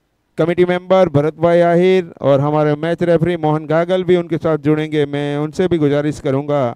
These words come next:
कि आज के match के hero हरि आहिर को सम्मानित करें।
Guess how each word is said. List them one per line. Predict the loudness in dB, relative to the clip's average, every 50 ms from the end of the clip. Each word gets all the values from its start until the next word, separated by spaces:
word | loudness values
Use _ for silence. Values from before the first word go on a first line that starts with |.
| -8 _ _ _ _ _ _ _ _ _ _ _ _ 0
कि | 2 4 4 4 4 2 0 -2 -6 _ _ _ _ _ _ _ _ _ _ _ _ _ _ _ _ _ _ _ _ _ -4
आज | 0 2 2 2 0 0
के | 0 0 0
match | 0 0 -2 -4 -2 -2
के | 0 0
hero | 2 2 4 4 4 4
हरि | 2 2 0 0
आहिर | 0 0 0 0 0
को | 0 0 0
सम्मानित | 0 -2 -4 -4 -6 -6 -6 -8 -6 0
करें। | 2 2 2 2 0 -4